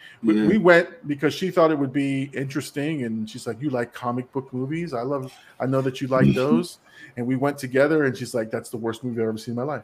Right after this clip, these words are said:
Speaker 1: I hate you."
Speaker 2: <laughs>
Speaker 1: Because there was a scene of a guy getting microwaved, and he explodes, and she's like,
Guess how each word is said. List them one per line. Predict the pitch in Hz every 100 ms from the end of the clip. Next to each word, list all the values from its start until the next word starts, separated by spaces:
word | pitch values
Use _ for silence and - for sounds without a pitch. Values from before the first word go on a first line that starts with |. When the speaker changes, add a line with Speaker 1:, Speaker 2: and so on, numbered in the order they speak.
| -
Speaker 1:
I | 117
hate | 131 139
you." | 127 113 - 131 135 185 160 160 180 165 -
Speaker 2:
<laughs> | _ -
Speaker 1:
Because | 147 190 180
there | 180
was | 175
a | 165
scene | - 247 269
of | 160
a |
guy | 156 160
getting | 190 156
microwaved, | 156 254 269 190 98 95 _ _ _ _ _ _ _ _ _ _ _
and | 165 160
he | 151
explodes, | 131 - 208 302 175 107 - - -
and | 143 139
she's | 165 143
like, | 127 117